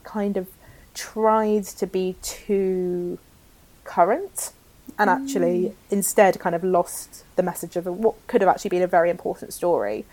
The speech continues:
Speaker 1: Um, I think there was, it was meant to be very funny, and bits of it were very funny,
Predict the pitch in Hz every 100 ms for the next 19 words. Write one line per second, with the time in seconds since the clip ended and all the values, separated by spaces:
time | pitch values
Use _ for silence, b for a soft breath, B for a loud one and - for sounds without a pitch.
0 | B B B B B - 202 202 202 202
1 | - - - _ _ _ - 277 370 277
2 | - _ 220 269 285 - - 220 - -
3 | _ _ - 233 254 311 - - 254 226
4 | 208 208 - 180 190 254 208 202 233 -
5 | 202 202 196 190 170 165 196 196 _ -
6 | 180 160 156 - - - 185